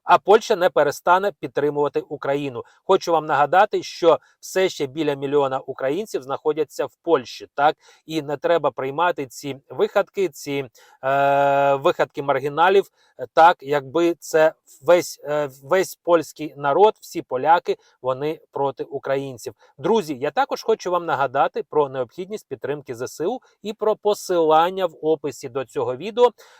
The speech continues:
е, по якому ви зможете допомогти придбати необхідне обладнання для спецпідрозділу Астра. Я також хочу ще раз вам нагадати про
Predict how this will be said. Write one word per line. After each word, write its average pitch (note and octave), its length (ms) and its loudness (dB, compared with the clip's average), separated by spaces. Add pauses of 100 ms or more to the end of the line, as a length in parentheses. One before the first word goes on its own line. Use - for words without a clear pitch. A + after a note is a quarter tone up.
(120)
е, D#3 200 6
по F3 200 4
якому F#3 600 2
ви F#3 340 4
зможете F3 640 0
допомогти C#3+ 600 -8
придбати C3+ 600 0
необхідне B2+ 440 -10
обладнання D#3+ 540 -4
для C3 300 -6
спецпідрозділу B2+ 1200 -6 (380)
Астра. C#3 480 4
Я A#2+ 140 -4
також E3+ 360 -2
хочу D#3+ 300 -2
ще E3+ 240 -2
раз E3+ 200 -2
вам D3 140 -6
нагадати C#3 560 -2
про C#3+ 280 0